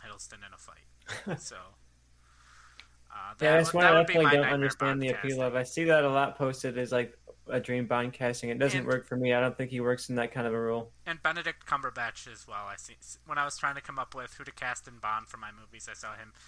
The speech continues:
Speaker 1: fan casted a lot, and I don't really see that either. So those are my two nightmare, uh, fan cast picks.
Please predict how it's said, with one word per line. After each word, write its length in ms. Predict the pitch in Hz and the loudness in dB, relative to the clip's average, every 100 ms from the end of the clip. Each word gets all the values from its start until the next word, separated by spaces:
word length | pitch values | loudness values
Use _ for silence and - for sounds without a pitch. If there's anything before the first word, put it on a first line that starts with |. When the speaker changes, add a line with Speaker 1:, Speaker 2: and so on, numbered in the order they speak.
| - - - | -20 -20 -12
Speaker 1:
fan 180 | 120 113 | -10 -10
casted 380 | - 113 - - | -10 -10 -10 -16
a 60 | 107 | -12
lot, 260 | 107 107 | -8 -8
and 100 | 113 | -8
I 60 | 110 | -16
don't 120 | 107 | -16
really 160 | 101 107 | -18 -20
see 200 | - 113 | -20 -20
that 200 | 98 - | -20 -20
either. 240 | 101 - | -20 -20
So 140 | - 147 | -20 -6
those 240 | 156 156 | -4 -4
are 120 | 139 | -8
my 140 | 120 113 | -8 -10
two 240 | - 117 113 - - - | -12 -18 -20 -20 -20 -16
nightmare, 640 | 110 98 95 101 98 98 - - _ _ | -14 -14 -14 -12 -12 -14 -20 -20 _ _
uh, 200 | - 98 92 | -12 -10 -12
fan 160 | - 92 - | -14 -18 -16
cast 220 | 95 - - | -18 -18 -18
picks. 460 | - - - - | -20 -20 -18 -18